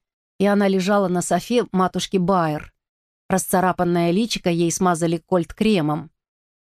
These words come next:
Все ее угрызения совести как рукой сняло. Она явно пришла к выводу, что теряться очень занятно. Миссис Джо это совсем не обрадовало.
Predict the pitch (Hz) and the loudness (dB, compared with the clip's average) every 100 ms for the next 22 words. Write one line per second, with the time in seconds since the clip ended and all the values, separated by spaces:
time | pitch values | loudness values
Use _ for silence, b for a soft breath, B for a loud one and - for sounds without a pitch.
0 | _ - - 196 180 180 175 190 175 180 | _ -4 0 2 2 2 2 0 2 0
1 | 175 160 220 240 180 - 170 160 _ _ | 0 0 0 0 -2 -4 -6 -6 _ _
2 | - 302 - 165 - 165 147 165 156 151 | -6 -2 0 -2 0 -2 0 0 0 0
3 | 151 - _ _ _ _ 196 180 185 175 | -4 -12 _ _ _ _ -2 0 0 2
4 | 214 185 160 - 160 180 165 170 214 262 | 0 0 -2 -4 -4 -2 -2 0 0 2
5 | 185 165 160 _ _ - - 175 180 175 | 0 -2 -8 _ _ -14 -6 -2 0 0
6 | 262 - - - 175 - 180 160 170 165 | 0 -2 -6 -4 -4 0 0 0 0 0
7 | 151 - 151 160 - _ _ _ _ _ | -2 -4 -8 -8 -16 _ _ _ _ _
8 | 190 220 302 - 302 196 214 254 269 233 | -2 0 0 0 0 2 2 2 0 -2
9 | 247 - 214 226 240 240 247 208 160 151 | -2 -2 0 0 0 0 0 0 -2 -4
10 | 151 151 | -4 -6